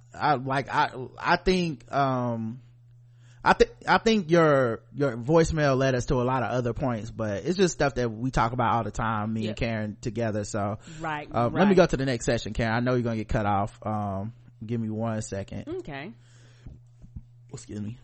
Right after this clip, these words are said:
Speaker 1: But, uh,
Speaker 2: Yeah, we're gonna swap y'all over, people in the chat.
Speaker 1: Yeah. But, uh, yeah, I mean, I, I de-, I definitely get where she's coming from, though.
Speaker 2: Mm-hmm.
Speaker 1: Um, but
Speaker 2: Mm-hmm. And I,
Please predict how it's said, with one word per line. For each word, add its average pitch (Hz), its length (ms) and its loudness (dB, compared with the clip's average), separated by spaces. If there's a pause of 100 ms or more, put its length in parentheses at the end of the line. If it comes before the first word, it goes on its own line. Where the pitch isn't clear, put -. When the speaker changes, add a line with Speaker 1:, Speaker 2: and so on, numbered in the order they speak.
Speaker 1:
But, 123 200 0
uh, 113 400 -2
Speaker 2:
Yeah, 151 160 -10
we're 170 100 -6
gonna 170 140 -6
swap 156 280 -6
y'all 147 200 -4
over, 139 180 -8
people 135 280 -10
in 135 100 -10
the 135 60 -14
chat. 139 320 -16 (140)
Speaker 1:
Yeah. 95 280 -10 (580)
But, 123 300 0
uh, 123 320 0
yeah, 196 300 6
I 165 40 6
mean, 170 240 0
I, 165 300 6
I 139 140 0
de-, 151 300 2
I 143 100 2
definitely 160 400 0
get 151 200 0
where 139 140 -2
she's 135 200 -8
coming 139 280 -2
from, 135 300 -2
though. 127 460 0
Speaker 2:
Mm-hmm. 339 300 -6
Speaker 1:
Um, 110 580 -4 (1120)
but 113 440 -4
Speaker 2:
Mm-hmm. - 300 -16
And 220 120 -10
I, 233 180 -12